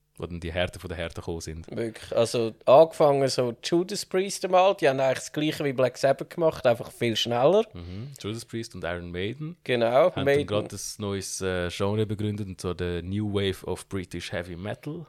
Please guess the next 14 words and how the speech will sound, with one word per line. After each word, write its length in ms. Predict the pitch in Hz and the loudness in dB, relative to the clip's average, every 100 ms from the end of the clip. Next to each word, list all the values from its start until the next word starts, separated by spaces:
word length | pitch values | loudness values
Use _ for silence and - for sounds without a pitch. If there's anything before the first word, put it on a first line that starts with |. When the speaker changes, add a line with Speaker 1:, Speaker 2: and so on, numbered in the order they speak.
| - | -6
Speaker 2:
Genau. 540 | 139 123 120 127 127 - - - | -2 -2 -2 -2 -4 -6 -12 -8
Maiden 440 | 131 151 165 147 | 2 4 4 0
auch 320 | 147 170 180 160 | 2 6 6 6
wirklich 240 | 175 - | 0 -2
sehr 280 | - 165 165 | 2 4 6
melodisch 640 | 151 147 165 190 196 - | 6 6 6 4 0 -6
gemacht, 400 | - 185 190 - | 0 4 4 2
schriller 520 | - 175 165 185 185 160 | 2 4 4 4 4 2
Gesang. 540 | - 160 160 202 233 - - - _ - | 2 4 6 4 -2 -10 -20 -20 _ 4
Der 340 | 143 143 139 | 8 8 8
Bruce 460 | 127 - 151 165 - | 4 0 2 2 2
Dickinson, 560 | 175 175 208 185 - 147 | -2 -2 -6 -4 -2 0
ihr 400 | 139 131 123 - _ _ _ | 4 4 2 -2 _ _ _
Drittsänger, 800 | 143 170 - - 143 170 190 | -2 -2 0 4 4 4 -2